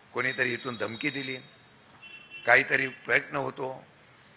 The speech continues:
माझ्या जीवाला धोका आहे सांगितला जातो. या महाराष्ट्रामध्ये ज्या पद्धतीने काम चालू आहे, या संदर्भामध्ये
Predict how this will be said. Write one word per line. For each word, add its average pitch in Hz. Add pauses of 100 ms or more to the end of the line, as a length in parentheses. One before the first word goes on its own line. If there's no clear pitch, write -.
(160)
माझ्या 123
जीवाला 131
धोका 107
आहे 151
सांगितला 139
जातो. 135 (2000)
या 175
महाराष्ट्रामध्ये 170
ज्या 143
पद्धतीने 160
काम 147
चालू 107
आहे, - (1400)
या 143
संदर्भामध्ये 156